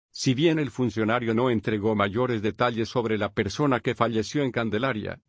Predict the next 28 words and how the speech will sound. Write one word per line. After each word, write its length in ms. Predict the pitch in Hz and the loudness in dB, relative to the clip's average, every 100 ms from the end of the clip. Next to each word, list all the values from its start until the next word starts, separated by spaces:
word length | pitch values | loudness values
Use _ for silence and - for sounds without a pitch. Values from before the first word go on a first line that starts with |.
| - | -6
a 100 | 110 | -2
unos 320 | 123 123 110 | 0 0 0
noventa 460 | 104 104 107 101 104 | 0 0 0 0 -2
y 80 | 98 | 0
tres 260 | 113 - | -2 -2
kilómetros 560 | - 95 90 92 113 101 | -2 0 2 0 -2 -2
de 120 | 107 | -2
Buenaventura, 880 | 92 104 104 101 107 101 160 117 110 _ _ | 0 0 2 2 0 0 0 0 -2 _ _
la 200 | 101 104 | -2 0
agencia 460 | 98 131 123 117 110 | 0 -2 0 2 4
A 80 | |
F 260 | 123 - 113 | 2 2 -2
P 180 | 160 170 | 0 0
asegura 480 | 175 117 104 127 117 | 0 -4 -2 0 0
que 140 | 117 | 2
una 240 | 113 110 | 4 2
fuente 400 | 104 117 107 110 | 2 0 0 0
del 200 | 104 143 | 0 2
ministerio 600 | 139 139 139 143 147 123 | 2 4 4 2 2 2
dijo 340 | 104 107 110 113 | 2 0 -2 -4
que 120 | 120 | -2
también 420 | 120 107 139 185 | 0 2 2 2
se 120 | 160 | 0
produjo 440 | - 110 135 123 110 | 0 0 0 0 0
en 80 | 101 | 4
medio 380 | 104 110 127 | 4 4 2
de 100 | 113 | 2
disturbios. 720 | 107 135 170 131 95 - - | 0 0 0 0 -2 -8 -12